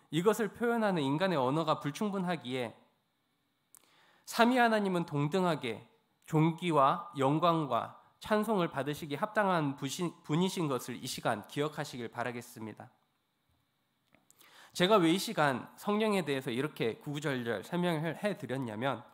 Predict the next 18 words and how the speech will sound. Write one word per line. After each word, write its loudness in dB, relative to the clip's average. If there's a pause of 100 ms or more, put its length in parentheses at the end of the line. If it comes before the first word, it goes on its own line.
(380)
우리에게 2
올바른 4
성령의 0
충만함이 -2 (120)
무엇인가 0
묵상해 -2
보셨으면 -8
좋겠다는 -10
것입니다. -14 (1900)
불로불로 6
해가지고 2
방언으로 4
성령의 0
충만함이 -2
얻어지는 0
것이 -6
아니라는 -2
것입니다. -12